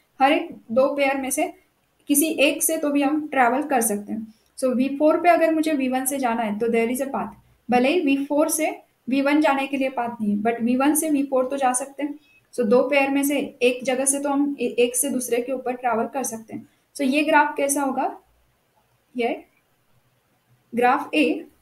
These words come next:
मतलब मैं यहाँ पे लिख देती हूँ कि ग्राफ, so therefore diagram A is unilaterally connected but not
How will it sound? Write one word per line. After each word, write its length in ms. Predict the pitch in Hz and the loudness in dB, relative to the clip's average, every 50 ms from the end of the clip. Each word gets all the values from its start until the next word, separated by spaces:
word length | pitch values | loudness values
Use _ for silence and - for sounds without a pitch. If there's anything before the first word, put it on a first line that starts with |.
| _ - | _ -10
मतलब 240 | 233 226 233 247 254 | -8 -6 -4 -4 -4
मैं 120 | 247 240 | -4 -2
यहाँ 260 | 247 254 247 226 220 226 | -2 -2 -2 -4 -4 -6
पे 80 | 233 | -6
लिख 140 | 240 233 226 | -6 -6 -6
देती 240 | 220 220 214 208 233 | -4 -4 -4 -4 -4
हूँ 80 | 247 | -6
कि 100 | - 294 | -6 -6
ग्राफ, 380 | 262 226 226 220 240 277 277 285 - _ _ _ _ _ _ _ _ _ _ _ _ _ _ _ _ _ _ _ _ _ - | -2 0 2 2 2 0 -4 -10 -16 _ _ _ _ _ _ _ _ _ _ _ _ _ _ _ _ _ _ _ _ _ -4
so 100 | 240 226 214 | 0 2 4
therefore 440 | 220 247 285 - 320 285 277 - - - - _ _ _ _ _ _ _ _ _ _ _ _ _ _ _ _ _ _ _ _ _ _ _ _ _ _ _ _ _ _ _ _ _ _ _ _ _ _ _ _ _ _ _ _ _ _ _ _ _ _ _ _ _ | 4 2 2 0 -2 -2 -2 -4 -6 -10 -18 _ _ _ _ _ _ _ _ _ _ _ _ _ _ _ _ _ _ _ _ _ _ _ _ _ _ _ _ _ _ _ _ _ _ _ _ _ _ _ _ _ _ _ _ _ _ _ _ _ _ _ _ _
diagram 640 | 220 208 240 220 214 214 220 262 262 247 294 - - - _ _ _ _ _ _ _ _ _ _ - _ _ _ _ _ _ _ _ _ _ _ _ _ _ _ | -2 0 2 2 2 2 0 0 0 0 -2 -4 -10 -16 _ _ _ _ _ _ _ _ _ _ -20 _ _ _ _ _ _ _ _ _ _ _ _ _ _ _
A 120 | 240 254 226 262 349 - - - - _ _ _ _ _ | -2 0 0 0 -2 -4 -8 -14 -20 _ _ _ _ _
is 260 | 247 262 311 - - - - - _ _ _ _ _ _ - - - _ _ 254 | -6 -6 -4 -4 -6 -6 -8 -14 _ _ _ _ _ _ -20 -20 -20 _ _ 0
unilaterally 640 | 269 277 285 339 359 349 330 - 302 311 302 320 311 | 2 4 6 6 6 4 4 2 0 -2 -2 -2 -2
connected 480 | 294 262 220 220 220 - 269 302 - 339 240 | -2 -4 -4 -4 -4 -4 -4 -4 -2 -2 0
but 220 | 247 247 233 - | -2 -2 -2 -2
not 300 | 254 247 240 285 320 - | -2 0 0 0 -2 -6